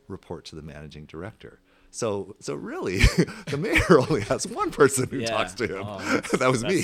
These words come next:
Speaker 2: so nice.
Speaker 1: Um, and, which was, kind of makes
Speaker 2: <laughs>
Speaker 1: sense 'cause, you know, 'cause then the mayor gets to go, you know, he, he has to touch the people and, you know, go out and
Speaker 2: Yeah.
Speaker 1: be in the community and, and,
Speaker 2: The face.
Speaker 1: and, yeah, and, and be an ambassador for Honolulu and sell it and everything. But the kind of the operations and the,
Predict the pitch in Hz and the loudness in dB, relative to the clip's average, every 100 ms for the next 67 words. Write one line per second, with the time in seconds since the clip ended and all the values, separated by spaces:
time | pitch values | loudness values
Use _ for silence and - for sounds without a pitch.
0 | - 117 101 95 - 98 117 98 92 92 | 2 0 -2 -6 -6 -6 0 0 0 0
1 | 160 120 180 202 440 - 165 427 190 135 | -2 0 -4 0 0 0 0 2 2 2
2 | - 101 117 - 131 165 123 139 117 117 | 2 0 -2 -6 -8 -6 -6 -6 -4 -4
3 | 107 82 87 92 82 73 - 95 67 76 | -4 -6 -6 -6 -8 -12 -14 -10 -8 -6
4 | 82 90 101 78 98 80 92 87 87 - | -8 -8 -8 -8 -10 -12 -12 -8 -10 -10
5 | 90 87 - 98 - 90 95 85 85 78 | -12 -10 -8 -10 -8 -10 -10 -12 -14 -16
6 | 92 76 78 76 73 76 76 - 76 73 | -16 -16 -16 -16 -14 -14 -14 -16 -16 -14
7 | 87 85 92 90 92 87 95 98 92 87 | -14 -14 -12 -8 -8 -8 -6 -6 -6 -6
8 | 87 73 71 71 76 78 76 76 78 - | -6 -8 -12 -14 -12 -10 -10 -10 -12 -10
9 | 156 78 80 76 78 80 69 - 92 101 | -8 -8 -10 -16 -14 -14 -14 -12 -10 -8
10 | 107 95 87 - 85 78 98 101 95 85 | -8 -8 -10 -12 -12 -12 -8 -6 -6 -8
11 | 73 - 90 82 73 - 69 67 71 65 | -10 -14 -12 -12 -14 -16 -18 -16 -18 -20
12 | - - _ 85 78 76 65 - - 92 | -20 -20 _ -14 -12 -14 -16 -16 -14 -14
13 | - - - 90 - 76 73 - - 98 | -14 -18 -14 -14 -8 -8 -6 -8 -8 -10
14 | 104 71 69 62 | -12 -14 -14 -16